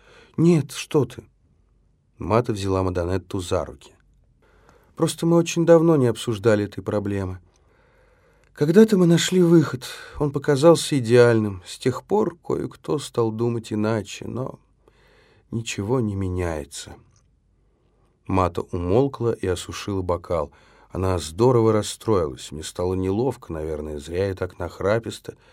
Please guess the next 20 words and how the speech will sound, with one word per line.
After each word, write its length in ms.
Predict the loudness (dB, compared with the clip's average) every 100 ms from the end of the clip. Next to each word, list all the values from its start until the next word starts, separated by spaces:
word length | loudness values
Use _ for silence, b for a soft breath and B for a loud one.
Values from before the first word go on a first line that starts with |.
| b b b 2
Я 160 | 2
зевнул 440 | 4 2 2 2 2
и 100 | 0
равнодушно 580 | 0 -2 -2 -4 -6
произнес: 680 | -6 -4 -4 -4 -6 -6 -12 b b b b b b b b b
"А 140 | -4 -2
ведь 200 | -2 -2
и 40 |
верно, 380 | 6 6 6 2
пора 300 | 2 6 6
отдохнуть 580 | 6 0 -2 -2 -4 -6
и 40 |
подлечиться". 840 | -8 -6 -6 -6 -6 -6 -8 -14 -18 _ _ _ -8
Мата 360 | -2 -2 -2
хмуро 360 | -6 -4 -4 -4
покачала 540 | -6 -10 -8 -6 -6
головой. 540 | -6 -6 -6 -4 -6 -8 b b b b b b b
"Нет, 560 | -6 -6 -6 -10 -16 -8
Мадонетта 600 | -4 0 2 2 0 -8
права. 460 | -2 0 0 0